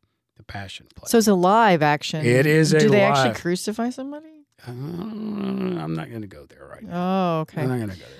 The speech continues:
Speaker 1: there.
Speaker 2: Um, so how did you find out about this? I mean, I had never heard about it till you mentioned
Speaker 1: One
Speaker 2: this
Speaker 1: of the pari-,
Speaker 2: morning.
Speaker 1: one of the parishioners that went on one of the original pilgrimages said, "You know, Frank,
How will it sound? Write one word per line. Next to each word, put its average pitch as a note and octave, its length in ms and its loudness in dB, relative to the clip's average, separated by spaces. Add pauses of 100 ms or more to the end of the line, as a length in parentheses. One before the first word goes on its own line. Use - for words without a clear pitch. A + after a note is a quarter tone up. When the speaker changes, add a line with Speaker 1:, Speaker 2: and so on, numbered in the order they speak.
(120)
Speaker 1:
there. G#3 100 4
Speaker 2:
Um, F3+ 600 4
so - 160 -2
how D4 120 4
did A4+ 120 6
you A4+ 120 6
find F#4+ 280 2
out E4 200 4
about G#3+ 200 4
this? F3+ 160 0
I F#3+ 60 4
mean, F3+ 80 4
I G#3+ 40 6
had C#4+ 100 4
never B3+ 180 4
heard G3+ 180 2
about A3+ 180 4
it D#3 100 0
till G3 120 -2
you F3 80 0
mentioned F#3 420 2
Speaker 1:
One G#3+ 160 6
Speaker 2:
this B3 80 6
Speaker 1:
of - 40 2
the A3+ 100 4
pari-, F3 240 4
Speaker 2:
morning. D#3 320 2
Speaker 1:
one F3 140 6
of G3+ 100 6
the F3+ 80 4
parishioners C#3 720 0
that A#2+ 180 2
went A#2+ 400 0 (340)
on A#2+ 360 0
one A#2 180 2
of A2 80 -2
the G#2+ 80 0
original C#3+ 640 2
pilgrimages G2 1000 -2 (500)
said, G#2+ 420 4 (160)
"You C#3 120 2
know, D3 120 4
Frank, D3 380 0